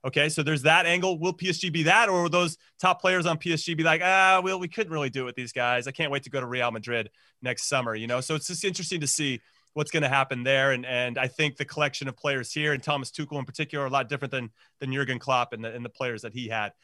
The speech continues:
at his disposal. Obviously, Liverpool had a lot to prove in a lot of different ways. Hadn't won domestically in a long time, so they're really itching to, to win a trophy. Manchester United, Ole Gunnar,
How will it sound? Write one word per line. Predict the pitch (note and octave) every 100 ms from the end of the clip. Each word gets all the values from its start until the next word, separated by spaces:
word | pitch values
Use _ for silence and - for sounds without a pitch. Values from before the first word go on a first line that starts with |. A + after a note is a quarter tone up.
| _ _
at | A2+
his | A#2+ A2
disposal. | A2 - A2 G#2+
Obviously, | A#2 A2 A#2+
Liverpool | A#2 A2+ B2+ A2
had | A2+
a | G#2
lot | A2+ A2
to | -
prove | G#2+ B2 A2+ G2 _ _ _ -
in | A2+
a |
lot | A2+ A2+
of |
different | G2+ A#2+ A2+
ways. | A2+
Hadn't | C#3 C3
won | B2 A#2
domestically | A#2 A#2+ - -
in | A2+
a | G#2+
long | G#2+
time, | G#2 G#2 F2+
so | G#2+
they're | A2+
really | A#2+ A2 G#2
itching | A#2+ A#2 G#2
to, | A2
to | - A2+
win | G2+
a |
trophy. | G2 A#2 G#2 G2 - _ _
Manchester | D#3 F3 F#3 E3 F3
United, | E3+ F3+ F#3+ -
Ole | F#3 F#3
Gunnar, | D#3+ F3 G3+ G3+